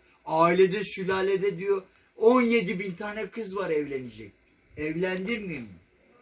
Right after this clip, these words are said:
Doğru söylüyor. Evlenme zamanı ev-, e, namus olayım var diyor. Sana ne arkadaşım? Adam ciddiyetli söylüyor. Yanımıza Allah yakın. Ne karışma. Öyle işin arasına karışılmaz ki abi. Dört mahalle birbirine peri çekilsin.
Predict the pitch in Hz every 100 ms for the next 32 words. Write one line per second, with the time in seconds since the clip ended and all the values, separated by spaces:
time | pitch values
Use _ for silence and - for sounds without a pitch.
0 | 127 123 160 196 - 262 247 214 190 180
1 | - _ _ _ _ 143 143 151 151 165
2 | 156 151 151 185 220 185 180 - _ _
3 | 143 147 165 180 226 247 233 190 156 135
4 | 123 131 - 160 196 160 139 - 139 113
5 | - - 113 139 127 127 _ 160 160 -
6 | 240 - 135 95 85 _ _ _ _ _
7 | _ _ _ _ _ 170 170 151 156 147
8 | 127 135 - 127 - _ _ _ _ 120
9 | 120 - - - - - - - _ _
10 | _ _ - 113 117 110 - 117 110 107
11 | - 113 - 95 95 - - 175 - -
12 | 185 180 - _ _ 127 156 151 151 139
13 | 135 135 131 131 131 131 135 139 156 156
14 | - 143 - 190